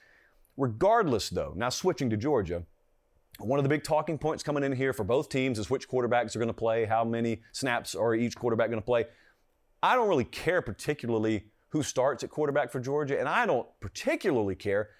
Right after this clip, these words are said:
how the snaps are divvied up. I will tell you, my main question, regardless of who's taking the snaps for Georgia, is how much will be asked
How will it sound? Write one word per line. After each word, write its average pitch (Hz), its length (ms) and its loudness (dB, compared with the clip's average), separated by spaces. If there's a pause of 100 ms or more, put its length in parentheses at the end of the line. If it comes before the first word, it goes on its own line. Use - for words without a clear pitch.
how 160 140 2
the 127 100 0
snaps - 340 -2
are 117 80 -2
divvied 107 300 2
up. 160 360 0 (260)
I 180 160 4
will 170 220 2
tell 160 260 0
you, 110 320 0 (200)
my 143 300 0
main 127 280 0
question, 82 540 -8 (180)
regardless 147 560 0
of 104 60 -12
who's 120 180 -2
taking 123 300 -4
the 80 60 -8
snaps - 360 -6
for 107 120 -8
Georgia, 110 420 -2 (200)
is 107 140 -6
how 165 380 -2
much 143 640 -4
will 110 160 -2
be 104 320 -4
asked 104 540 -4